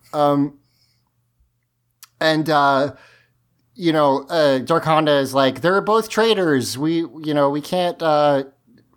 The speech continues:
trust them." And then Dark Spectre, uh, is just like, "No, I don't hurt them. I have plans for 'em. Uh, it's gonna be great."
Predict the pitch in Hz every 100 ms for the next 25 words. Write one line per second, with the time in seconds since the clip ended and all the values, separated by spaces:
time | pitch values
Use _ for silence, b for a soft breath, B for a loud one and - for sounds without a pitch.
0 | - 180 185 - - 135 123 127 - 151
1 | 156 156 156 151 147 b b b b _
2 | _ _ 220 185 190 - 196 - 180 170
3 | 165 151 - - - 147 143 147 160 135
4 | 160 160 160 190 190 185 185 185 - _
5 | 160 160 151 156 151 151 147 151 156 -
6 | 175 180 175 165 160 160 139 147 135 127
7 | 131 131 - 147 139 - 139 131 131 127
8 | 127 127 139 123 117 113 117 139 113 -
9 | 120 117 101 107 87